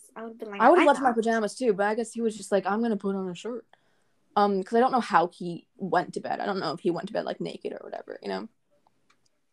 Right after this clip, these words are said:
Speaker 2: So finally, Mister Clutter was found in the furnace room, which was, like,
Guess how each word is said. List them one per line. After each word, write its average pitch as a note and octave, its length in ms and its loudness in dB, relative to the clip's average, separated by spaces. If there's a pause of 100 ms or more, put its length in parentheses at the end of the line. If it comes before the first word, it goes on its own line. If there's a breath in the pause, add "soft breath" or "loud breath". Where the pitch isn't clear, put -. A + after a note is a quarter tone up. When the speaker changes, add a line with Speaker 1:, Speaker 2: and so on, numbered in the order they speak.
(100)
Speaker 2:
So G#3+ 140 6
finally, A#3+ 540 2
Mister A3 240 0
Clutter G3+ 280 2
was G3+ 140 2
found E3+ 260 -2
in F3 100 -4
the F#3 60 -4
furnace F#3 440 -4
room, F3 260 -8 (280)
which F#3+ 300 2
was, F#3 300 4
like, F#3 180 -2